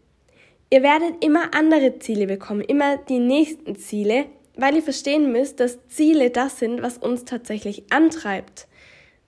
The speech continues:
Und wenn wir keine Ziele mehr haben,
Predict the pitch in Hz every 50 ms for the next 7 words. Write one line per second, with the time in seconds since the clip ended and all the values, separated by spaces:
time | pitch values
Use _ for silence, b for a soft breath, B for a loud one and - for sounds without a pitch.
0 | _ _ - 247 254 254 254 254 254 247 240 - b b b b _ - 269 311
1 | 330 359 370 349 - - 320 311 294 285 277 285 285 - - 311 330 339 311 262
2 | 226 208 208 202 202 196 196 202 220 262 269